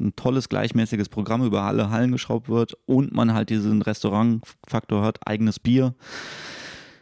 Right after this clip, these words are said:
Ja, ist die Frage, wer probiert's nochmal? Wär schön, das nochmal zu sehen in Deutschland, dass jemand wirklich ankommt mit einem schlüssigen Konzept, aber auch erfahren genug ist, das umzusetzen, mehr als eine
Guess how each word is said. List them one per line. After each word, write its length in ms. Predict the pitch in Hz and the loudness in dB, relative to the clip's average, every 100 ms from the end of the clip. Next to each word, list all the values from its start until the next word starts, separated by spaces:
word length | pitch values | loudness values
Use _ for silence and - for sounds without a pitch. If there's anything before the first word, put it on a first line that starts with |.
| _ - | _ 2
Ja, 120 | 147 | 2
ist 100 | 135 | 4
die 80 | 139 | 0
Frage, 340 | - 147 135 | 0 2 2
wer 100 | 117 | 2
probiert's 420 | - 117 139 156 | 0 0 2 2
nochmal? 320 | 117 104 95 98 | 2 2 2 2
Wär 100 | 110 | 2
schön, 360 | 147 156 147 | 2 2 2
das 160 | 131 135 | 0 2
nochmal 240 | 127 120 | 4 2
zu 140 | - 104 | 2 2
sehen 220 | 135 139 | 4 4
in 120 | 110 | 2
Deutschland, 500 | 110 110 - 110 113 | 2 0 -2 -2 0
dass 140 | 110 | 0
jemand 260 | 117 117 104 | 2 2 2
wirklich 260 | 120 120 - | 0 -2 -2
ankommt 360 | 123 120 104 | 0 2 0
mit 80 | 92 | 0
einem 100 | 104 | -2
schlüssigen 560 | - 135 135 123 120 113 | 2 2 4 4 4 2
Konzept, 460 | 110 - 131 - - | 0 0 -4 -4 -6
aber 280 | 127 147 | -4 -2
auch 120 | 127 104 | -2 -2
erfahren 460 | 113 127 135 143 | -2 0 2 4
genug 300 | 123 131 131 | 6 4 2
ist, 460 | - 123 - - - | 0 -2 -2 -8 -4
das 220 | 117 - | -4 -4
umzusetzen, 760 | - 165 160 101 101 - 98 90 | 2 2 2 2 0 0 -2 0
mehr 300 | 104 110 - | 2 2 2
als 240 | 104 - | -2 0
eine 240 | 101 104 | 2 2